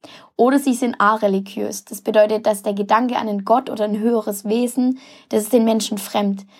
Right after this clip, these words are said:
Und die müssen das Wort Gott erstmal mit einer Bedeutung oder mit einer Definition irgendwie füllen.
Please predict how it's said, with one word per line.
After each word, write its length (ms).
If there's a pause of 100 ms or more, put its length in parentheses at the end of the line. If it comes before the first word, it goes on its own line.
(120)
Und 120
die 80
müssen 160
das 260
Wort 300
Gott 360
erstmal 280
mit 160
einer 80
Bedeutung 560
oder 140
mit 120
einer 120
Definition 840
irgendwie 300
füllen. 680